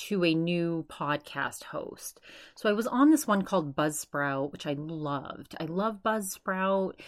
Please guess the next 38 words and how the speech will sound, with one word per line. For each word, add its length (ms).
but 80
it 60
was 100
very 260
limited 480
for 180
creators 800
in 80
terms 420
of 140
creating 480
different 380
tiers 440
of 220
access. 720
So 120
I 60
thought 260
I 60
was 160
gonna 160
do 140
Patreon, 1300
and 160
then 180
I 280
realized 480
Patreon 760
didn't 240
seem 380
to 560
have 280
some 220
of 60
the 60
features 360
I 100
needed. 580